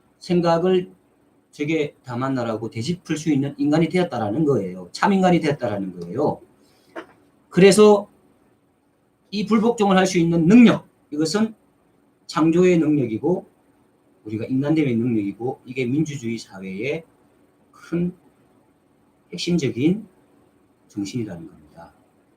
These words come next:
아니요 말할 수 있는 는 의지와 용기. 네. 그리고 그것을 왜 아닌지를 연구하고 고민하는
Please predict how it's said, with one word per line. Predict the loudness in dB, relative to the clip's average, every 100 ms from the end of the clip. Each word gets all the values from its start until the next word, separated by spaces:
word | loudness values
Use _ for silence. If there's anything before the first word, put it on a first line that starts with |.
| _ _
아니요 | 0 4 6 4
말할 | 0 -4
수 | -4
있는 | -6 -6 -10 -14 -18 _ _ _ _ _ _ _ _ _ _ _ _
는 | -2 -2 -6 _ _ _ _ -10
의지와 | -10 -6 -6 -6 -8 _ -16
용기. | -10 -10 -12 -20 _ _ _ _ _ _ _ _ _ _ _ _ _
네. | -20 _ _ _ _ _ _ -10
그리고 | -6 -4
그것을 | -2 -2 -2 -4 _ _ 2
왜 | 6 6
아닌지를 | 4 0 -2 -4 -4
연구하고 | -6 -6 -6 -6 -12
고민하는 | -4 2 2 2 -2 -6 -8